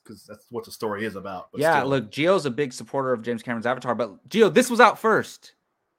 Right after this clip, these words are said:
Speaker 2: Avatar: The
Speaker 1: Yeah.
Speaker 2: Last Airbender was out first.
Speaker 1: Way before. Way before.
Speaker 2: Way
Speaker 1: They,
Speaker 2: before.
Speaker 1: they used that word. They came up with this. They got it from, uh, some mythology. I can't remember where. All that's in this book, which is very good.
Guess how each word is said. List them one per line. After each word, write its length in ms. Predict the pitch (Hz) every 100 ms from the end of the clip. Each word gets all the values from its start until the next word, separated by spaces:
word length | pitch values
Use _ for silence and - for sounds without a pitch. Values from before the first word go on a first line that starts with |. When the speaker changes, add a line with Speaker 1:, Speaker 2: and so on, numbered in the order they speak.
| -
Speaker 2:
Avatar: 280 | 139 143 180
The 80 |
Speaker 1:
Yeah. 40 | 151
Speaker 2:
Last 200 | 156 147
Airbender 380 | 143 143 139 131
was 120 | 120
out 200 | 113 -
first. 160 | 101 110
Speaker 1:
Way 100 | 147
before. 440 | - - 107 - _ _ -
Way 140 | 151
before. 380 | 160 - 120 95 _ _ _ _
Speaker 2:
Way 100 | -
Speaker 1:
They, 140 | 139 147
Speaker 2:
before. 120 | 123 139
Speaker 1:
they 120 | 151
used 360 | 143 151 165 135
that 180 | 143 143
word. 220 | 143 - _ _
They 300 | 135 165 165
came 400 | 160 - 165 165
up 160 | 175 175
with 100 | 131
this. 140 | 120
They 100 | 151
got 200 | 151 165
it 100 | 147
from, 380 | - 139 131 123
uh, 580 | 120 117 117 113 113 110 _ _ _ _
some 340 | - 135 123 107
mythology. 460 | 117 110 104 101 98
I 40 |
can't 120 | - 117
remember 200 | 110 95
where. 260 | 101 95 98
All 220 | 113 113
that's 180 | 107 110
in 80 |
this 140 | 107 -
book, 260 | 110 104
which 80 | 95
is 100 | 92
very 220 | 98 101 95
good. 200 | 98